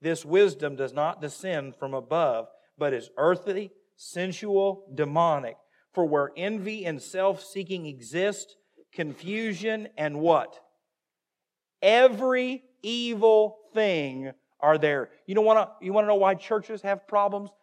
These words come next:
Selfishness. You wanna have marriages have problems? Selfishness.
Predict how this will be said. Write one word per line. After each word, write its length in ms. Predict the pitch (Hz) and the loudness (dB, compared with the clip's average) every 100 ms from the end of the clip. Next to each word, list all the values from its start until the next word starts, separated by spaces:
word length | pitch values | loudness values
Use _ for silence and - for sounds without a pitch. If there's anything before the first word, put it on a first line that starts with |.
| _ | _
Selfishness. 760 | - - 190 170 143 - 123 - _ | -12 0 2 2 -2 -8 -10 -12 _
You 100 | 175 | -4
wanna 120 | 202 196 | -2 0
have 200 | 190 170 | 0 0
marriages 440 | 190 220 202 208 | 0 2 0 -2
have 260 | 208 208 208 | -2 -2 0
problems? 440 | 202 196 208 185 _ _ | 0 0 -4 -10 _ _
Selfishness. 680 | - 214 196 156 135 135 | 4 8 8 6 -6 -10